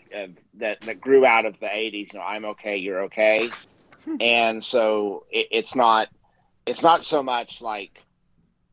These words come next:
Speaker 1: um, you, you know, addressing our sins and, and our faults. It's just, you, you're fine just the way that you are.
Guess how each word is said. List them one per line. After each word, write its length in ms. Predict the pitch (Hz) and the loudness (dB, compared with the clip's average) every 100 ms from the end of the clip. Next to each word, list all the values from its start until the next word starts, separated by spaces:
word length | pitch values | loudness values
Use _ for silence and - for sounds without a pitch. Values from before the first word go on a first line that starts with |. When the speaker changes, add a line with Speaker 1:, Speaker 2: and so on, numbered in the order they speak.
| _ _ | _ _
Speaker 1:
um, 520 | 113 107 98 90 85 85 _ _ _ _ _ _ _ - | -10 -8 -8 -12 -18 _ _ _ _ _ _ _ _ -12
you, 140 | 143 | -10
you 180 | 139 135 | -6 -6
know, 100 | 117 | -4
addressing 600 | 117 110 117 120 131 113 | -4 -4 -4 -4 -6 -6
our 100 | 98 | -8
sins 580 | - 117 107 107 104 104 | -6 -4 -4 -4 -6 -4
and, 220 | 95 90 90 | -4 -4 0
and 140 | 101 | 4
our 100 | 90 | 2
faults. 560 | - 113 117 104 - 104 | 4 8 8 8 2 -8
It's 240 | 90 - | -8 -10
just, 340 | - 95 - | -8 -8 -8
you, 340 | - 87 104 120 | -16 -18 -6 -6
you're 160 | 120 117 | -2 -4
fine 320 | - 107 104 | 0 0 0
just 240 | 98 95 - | -4 -12 -8
the 60 | |
way 200 | 92 87 | -4 -4
that 180 | 80 - | -6 -14
you 120 | 76 | -6
are. 260 | 73 71 - | -4 -4 -6